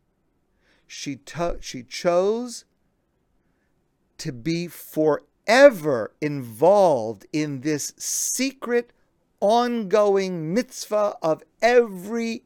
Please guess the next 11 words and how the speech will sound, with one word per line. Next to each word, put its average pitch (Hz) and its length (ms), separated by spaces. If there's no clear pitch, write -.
moment 220 680
for 160 160
the 147 100
rest 170 380
of 156 100
her 160 120
life. - 480
And 202 640
Rachel's 156 680
secret - 600
remained 147 880